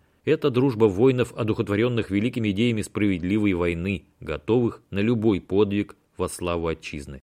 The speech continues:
Дружба бесстрашных людей, готовых ценой своей жизни спасти жизнь друга. Эта дружба ничего общего не имеет с понебратством.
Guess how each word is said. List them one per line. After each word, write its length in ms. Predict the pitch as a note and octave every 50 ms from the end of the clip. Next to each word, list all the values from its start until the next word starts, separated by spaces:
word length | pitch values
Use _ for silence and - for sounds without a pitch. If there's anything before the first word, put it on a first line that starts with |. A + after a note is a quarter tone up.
| _ _ _
Дружба 320 | - G2+ G#2+ G#2+ F2+ F2+ F2+
бесстрашных 680 | D#2+ F2 - - - - G#2+ G#2 - - F#2+ - -
людей, 460 | E2 D#2+ D2+ D2+ F2+ G#2 G#2 D#2 - - _ _ _ _ -
готовых 440 | F2 F2+ E2+ - A#2 A2 A2 G2
ценой 380 | - - - A2+ B2 C#3+ D3+ C#3
своей 320 | B2+ - A#2+ A#2 A2+ G#2+
жизни 420 | F#2+ E2 F2+ A2 B2+ B2 G#2+ G#2+ F#2+
спасти 480 | E2+ - - F#2 E2 - - - G2
жизнь 340 | F#2+ E2 D#2+ E2+ E2+ D#2+ - - -
друга. 560 | E2 E2+ E2+ E2+ F2 D2+ - - C2 C2+ - _ _ _ _ _ _ _ _ _ -
Эта 260 | C3 C#3 C#3 - A#2+
дружба 440 | G#2 B2 C#3 D#3 C#3 G#2+ G#2+ A#2 A#2+
ничего 440 | B2+ C3 A2+ - C3 C3 C#3 C#3+ C#3+
общего 420 | D3+ C#3+ B2+ G2+ - - G2+ F#2+
не 180 | F#2 F#2 F#2+ G2
имеет 300 | G2+ A2 A2+ A2+ G2+ -
с 60 | -
понебратством. 840 | - A2+ G#2+ G#2+ G#2 G2 G2+ G#2 G2 E2+ - - - D#2+ C#2 C2+